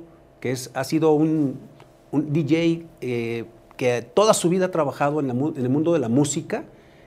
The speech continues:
que ha sido conocido en forma local, nacional y hasta internacional. Pero como siempre hemos dicho en nuestros programas, queremos que la gente sepa cosas que no saben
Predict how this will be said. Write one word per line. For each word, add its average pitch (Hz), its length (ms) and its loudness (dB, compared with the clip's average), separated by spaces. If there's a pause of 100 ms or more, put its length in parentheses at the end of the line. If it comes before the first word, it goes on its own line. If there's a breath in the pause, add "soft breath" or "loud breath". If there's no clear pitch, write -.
(100)
que 135 160 -2
ha 143 40 -2
sido 165 420 2
conocido 151 680 4
en 123 100 0
forma 147 260 0
local, 139 600 0 (200)
nacional 135 840 -4 (220)
y 131 100 -4
hasta 117 240 -10
internacional. 104 880 -10 (640 loud breath)
Pero 220 280 8
como 170 200 4
siempre 220 340 2
hemos 214 200 4
dicho 196 260 -2
en 180 60 2
nuestros 147 260 -4
programas, 170 520 0
queremos 156 520 -2
que 127 100 -6
la 113 120 -4
gente 147 320 -4
sepa 139 420 -6
cosas 180 500 -8
que 123 160 -10
no 135 200 -4
saben 131 440 -6